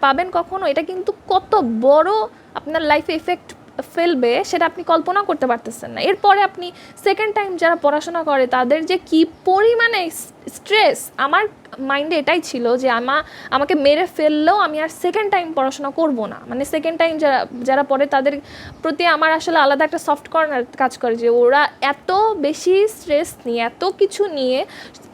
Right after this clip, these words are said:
আ-, একে তো লাস্ট ইয়ার তারা চান্স পায় নাই, তাদের সমাজের কাছ থেকে হেয় প্রতিপন্ন হতে হচ্ছে দিনকে দিন। এই সব ঘাড়ে নিয়ে তারা পড়াশোনা চালিয়ে কীভাবে যায়, তাদের প্রতি আমার আসলেই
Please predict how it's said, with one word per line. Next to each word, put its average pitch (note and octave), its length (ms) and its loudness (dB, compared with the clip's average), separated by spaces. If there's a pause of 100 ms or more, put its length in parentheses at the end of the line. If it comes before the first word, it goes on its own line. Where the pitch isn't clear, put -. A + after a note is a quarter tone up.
আ-, A#2+ 120 -4 (180)
একে E4 220 0
তো G#4+ 240 0
লাস্ট C#4 380 2
ইয়ার D#4+ 240 2
তারা C#4 180 2
চান্স B3+ 320 -4
পায় C4 220 -2
নাই, A#3+ 260 -6
তাদের B3+ 240 0
সমাজের C#4 520 -2 (420)
কাছ C#4+ 200 -2
থেকে D4 200 -6
হেয় C#4 320 4
প্রতিপন্ন C#4 560 -6
হতে C4 260 0
হচ্ছে C#4 280 -2
দিনকে B3+ 400 -2
দিন। A#3+ 180 -6 (440)
এই F4 180 4
সব G4+ 300 0
ঘাড়ে D4 320 0
নিয়ে E4+ 180 -6
তারা D4+ 220 2
পড়াশোনা D4 420 -2
চালিয়ে D4+ 360 0
কীভাবে D#4+ 380 0
যায়, A3 180 -2 (140)
তাদের D4 240 0
প্রতি F4+ 260 -4
আমার D4+ 200 -2
আসলেই D4 420 -2